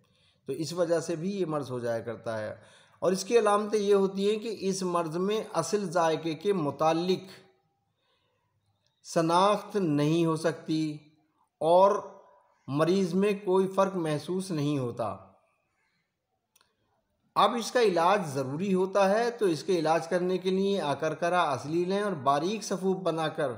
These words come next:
ज़ुबान पर मलें या नौशादर थोड़ा-थोड़ा ज़ुबान पर मलें और अकरकरे को पानी में जोश देकर उससे कुलियाँ कराएं। और ख़ुराकी तौर पर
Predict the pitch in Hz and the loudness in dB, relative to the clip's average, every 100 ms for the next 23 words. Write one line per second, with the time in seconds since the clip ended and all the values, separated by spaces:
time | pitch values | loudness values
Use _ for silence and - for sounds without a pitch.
0 | - 120 143 139 160 175 165 165 139 139 | -10 -8 -4 0 0 0 -2 -2 -2 -2
1 | 175 214 - - _ _ _ _ _ _ | -2 -4 -10 -20 _ _ _ _ _ _
2 | _ - 143 202 220 190 165 147 160 160 | _ -4 2 4 4 2 2 0 2 2
3 | 160 202 156 - - 143 165 208 202 196 | 4 4 4 -2 -6 0 4 4 2 0
4 | 202 208 214 208 - 139 117 143 147 156 | 4 6 6 4 0 -8 -4 -2 2 2
5 | 165 175 180 180 180 190 196 185 190 - | 0 -2 -2 -2 -2 -2 -2 -6 -10 -20
6 | _ _ _ _ 147 170 - 151 175 156 | _ _ _ _ -2 0 0 -2 0 0
7 | 175 175 175 185 185 139 139 151 165 170 | 0 0 0 -2 0 0 0 0 -2 -2
8 | 160 165 143 160 160 175 175 - 143 - | -2 -4 -4 -6 -2 -2 -2 -4 -10 -12
9 | - - 165 160 - 135 151 170 156 160 | -12 -6 -6 -6 -8 -4 -2 -2 -2 -2
10 | 160 160 165 160 - - _ _ _ _ | -2 -4 -4 -8 -12 -20 _ _ _ _
11 | _ _ _ _ _ _ _ 151 202 196 | _ _ _ _ _ _ _ 4 6 4
12 | - 175 180 202 247 240 233 226 226 220 | 0 4 4 4 0 2 6 6 6 4
13 | 180 | 2